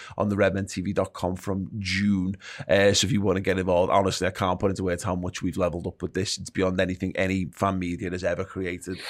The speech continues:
Um, so yeah, if you subscribe to the redmen T V dot com, you can get involved with that. If you join a Club Legend level, you get loads of extra bonus features, more content from us, and,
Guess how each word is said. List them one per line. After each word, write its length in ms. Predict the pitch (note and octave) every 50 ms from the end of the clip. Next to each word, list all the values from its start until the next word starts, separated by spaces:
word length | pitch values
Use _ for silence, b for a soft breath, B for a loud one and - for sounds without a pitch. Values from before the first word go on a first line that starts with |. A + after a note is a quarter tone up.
| B B B B
Um, 580 | - G#2+ G#2 G2+ G2 G2 F#2+ G2 F#2+ F#2+ F#2 D2
so 140 | - - F#2
yeah, 180 | F#2 F#2+ F#2
if 260 | F2+ E2+ B1 F2 -
you 100 | F#2 G2
subscribe 680 | F#2 - - E2+ - - - G2+ F#2 F#2 F#2 F#2 - -
to 160 | - - G2
the 80 | F2
redmen 220 | F#2+ F2+ E2 F2+ E2+
T 100 | - E2+
V 100 | E2+ F#2
dot 220 | E2 E2 - -
com, 320 | - - - A2 G#2+ G#2 G2+ B B B B
you 80 | - F#2+
can 80 | G2 G2+
get 160 | F#2+ F#2 F2
involved 300 | F2+ F2+ G2 F2+ F2+ G2
with 100 | F#2 -
that. 160 | G2+ G2 F#2+
If 60 | F#2+
you 40 | G2
join 180 | F#2 G2 G2 G2
a 40 |
Club 260 | F#2+ - - - G2 F#2+
Legend 580 | F2 E2 F#2 F2+ F2+ F2 - G2 G2 G#2 G2 G2
level, 380 | G2+ G2+ G2 G2 G2+ F#2+ F#2
you 80 | F#2 F2
get 140 | F2+ F2+ F2+
loads 420 | F#2 F2+ F#2+ F#2 F2+ F#2 F2+ F2+
of 60 | F2+
extra 240 | F2+ F#2 - - A2+
bonus 300 | - F#2+ F2+ E2+ F#2 -
features, 480 | - - F2+ F2+ - - F2 F2 E2+ F#2
more 180 | G2 F#2+ F2+
content 420 | - - F#2 F#2 - - C#2+ C#2+ -
from 200 | - F#2 - -
us, 220 | E2+ F#2 F2 E2
and, 100 | F#2 F2+